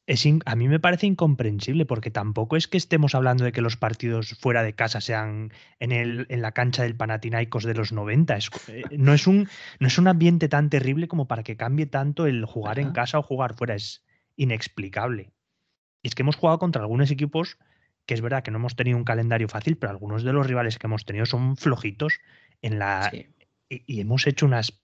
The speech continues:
Speaker 1: unos partidos terribles algunos. De que
Speaker 2: Sí.
Speaker 1: acaben, por favor.
Speaker 2: <laughs> Sí, sí, eh, yo est-, comentabas algo, es verdad, ¿no? El tema de los estadios,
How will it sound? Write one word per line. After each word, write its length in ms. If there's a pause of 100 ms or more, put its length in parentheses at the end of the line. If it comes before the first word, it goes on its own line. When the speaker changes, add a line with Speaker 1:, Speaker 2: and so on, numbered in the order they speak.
Speaker 1:
unos 240
partidos 380
terribles 540
algunos. 500 (800)
De 120
que 140
Speaker 2:
Sí. 140
Speaker 1:
acaben, 260
por 180
favor. 320 (540)
Speaker 2:
<laughs> 640 (300)
Sí, 300
sí, 300
eh, 720
yo 240
est-, 300
comentabas 400
algo, 340
es 160
verdad, 320
¿no? 140
El 80
tema 220
de 20
los 120
estadios, 640